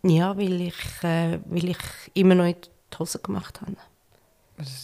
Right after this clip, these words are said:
Speaker 2: das ist ja völlig normal in diesem Alter, also
Speaker 1: Nein, dort ist eben in diesem Heim, ich habe meine Sch-, äh, Stiefmutter mal gefragt, habe ich gesagt: „Du, wie ist das gewesen, wo wir dann aus dem Heim gekommen, aus dem Heim gekommen sind? Ist das nicht eine Überforderung gewesen für dich?“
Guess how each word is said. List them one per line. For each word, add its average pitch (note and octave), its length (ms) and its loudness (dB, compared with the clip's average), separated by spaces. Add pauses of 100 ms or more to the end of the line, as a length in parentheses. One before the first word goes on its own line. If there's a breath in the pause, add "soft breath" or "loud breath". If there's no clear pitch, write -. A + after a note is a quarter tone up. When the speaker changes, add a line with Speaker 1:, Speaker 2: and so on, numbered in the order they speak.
(100)
Speaker 2:
das - 120 -20
ist C#3 140 -14
ja C#3 80 -8
völlig C3+ 320 -10
normal C3 400 -6
in A3 60 -8
diesem A#3+ 180 -8
Alter, G3 360 -10
also D#3 180 -14 (540 soft breath)
Speaker 1:
Nein, G#3 580 -2 (100)
dort A3 280 -6
ist - 340 -6
eben G#3+ 260 -4
in G#3 80 -4
diesem G3+ 200 0
Heim, G3 280 2
ich G#3 120 -4
habe G#3 120 0
meine G#3 600 2
Sch-, - 240 -6
äh, G3 240 -4
Stiefmutter A3 640 0
mal G3+ 240 0
gefragt, G3 480 -6
habe F#3+ 140 -2
ich F#3+ 80 -4
gesagt: F#3+ 320 -6
„Du, G3 100 -4
wie G3 80 -4
ist - 160 -6
das - 100 -10
gewesen, G3+ 220 -6
wo G3+ 160 0
wir G3+ 200 0
dann G3 280 -4
aus G3 140 -6
dem G3 120 -2
Heim F#3+ 180 -2
gekommen, G#3 240 -4
aus F#3+ 100 -6
dem - 160 -14
Heim G3 180 0
gekommen G3+ 240 -6
sind? F#3 240 -4
Ist - 160 -8
das F3+ 80 -10
nicht G#3 180 -4
eine A3+ 140 -2
Überforderung G#3 640 0
gewesen G3+ 240 -4
für A3 140 -6
dich?“ B3 260 -2